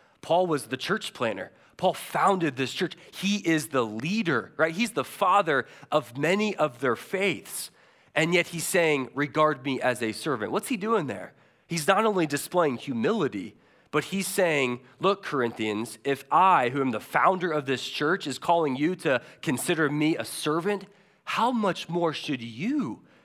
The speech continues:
be a servant of Christ Jesus and not a self-appointed judge?" So he's trying to help shape how they are to view their role within the church.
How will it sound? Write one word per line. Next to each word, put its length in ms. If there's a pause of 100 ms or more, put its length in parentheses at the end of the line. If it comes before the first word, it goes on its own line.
(100)
be 220
a 100
servant 560
of 220
Christ 400
Jesus 500 (240)
and 300
not 480
a 100
self-appointed 1500 (240)
judge?" 720 (600)
So 60
he's 160
trying 440
to 40
help 160
shape 500
how 280
they 180
are 220
to 160
view 320
their 200
role 480 (140)
within 560 (280)
the 100
church. 640